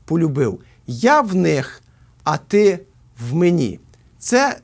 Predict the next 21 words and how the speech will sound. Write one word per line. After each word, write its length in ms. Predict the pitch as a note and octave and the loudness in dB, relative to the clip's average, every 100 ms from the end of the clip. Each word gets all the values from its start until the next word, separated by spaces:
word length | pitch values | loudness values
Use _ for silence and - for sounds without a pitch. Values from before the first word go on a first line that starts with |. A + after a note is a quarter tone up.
| - | -10
слова 640 | - F#3+ F#3+ E3+ E3+ D4 - _ - | -4 0 0 2 2 0 -4 _ -20
цікаві 540 | - A#3 A#3 F#3 D3+ G3+ | -8 -6 0 0 2 0
для 200 | E3 E3+ | -2 -4
кожного 480 | G3+ F#3+ F3 F3+ F3 | 2 2 2 -2 -2
із 160 | D#3 | -2
нас. 300 | D3+ A2+ - | -2 -4 -6
Чому? 400 | - A#3 F3+ A#2 - _ - | -2 0 2 -2 -10 _ -4
Ми 80 | F#3 | 0
бачимо, 480 | C4 D4+ C#4 B3 | 2 2 0 0
як 240 | A3+ A#3+ B3 | 2 2 0
Христос 500 | G#3+ G3 - A3 D3+ | -2 -2 2 0 0
говорить 600 | E3+ F#3 G3 G3+ G3 - | -2 2 4 4 2 -2
про 140 | E3+ | -8
перебування 920 | D#3+ F3 E3 D3 D#3+ F#3 F#3+ F#3 F#3 F3+ _ _ _ _ _ - | -4 -2 0 0 2 2 2 0 -2 -6 _ _ _ _ _ -10
в 160 | A#2 | 0
ньому. 420 | F3+ G3+ C#3+ F2 - _ _ - _ | 4 6 4 -4 -14 _ _ -20 _
Ми 80 | E3+ | -4
бачимо, 420 | F3+ C4+ C4+ B3+ | 2 2 2 -2
що 220 | B3 - A3 | -2 0 4
не 200 | G#3+ A3 | 6 6
можна, 680 | G#3+ C#4+ B3 D#3 D3 A2 | 4 2 0 0 -4 -4